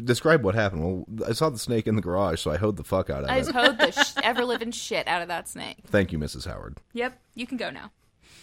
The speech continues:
Speaker 2: All right. On September ninth, another cobra was spotted by any neighbor, by neighbors near Mauer's shop, who killed the reptile before the police arrived.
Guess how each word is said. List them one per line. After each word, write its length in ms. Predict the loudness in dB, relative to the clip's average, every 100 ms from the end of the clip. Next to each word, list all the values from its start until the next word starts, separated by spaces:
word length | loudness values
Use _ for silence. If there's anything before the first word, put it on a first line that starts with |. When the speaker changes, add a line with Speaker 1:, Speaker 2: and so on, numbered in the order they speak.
| -20 -20 -20 _ -2
Speaker 2:
All 280 | 0 2
right. 600 | 0 0 -2 -4 -8 -12 -8
On 140 | -6
September 420 | -4 -6 -4 -4 -4
ninth, 400 | -4 -6 -6 -8
another 320 | -4 -2 -4
cobra 360 | -6 -8 -6 -6
was 140 | -8
spotted 340 | -8 -8 -8 -10
by 120 | -10
any 200 | -8 -8
neighbor, 540 | -8 -6 -6 -6 -8 _ _
by 420 | -6 -2 -2 -4 -6
neighbors 480 | -6 -4 -4 -6
near 180 | -6 -8
Mauer's 340 | -8 -8 -10 -10
shop, 380 | -4 -4 -4 -10 _ _ -14
who 80 |
killed 220 | -8 -6 -6
the 80 |
reptile 480 | -6 -8 -8 -10 -10
before 340 | -10 -12 -12 -14
the 80 |
police 320 | -16 -16 -14 -14
arrived. 640 | -10 -8 -8 -10 -16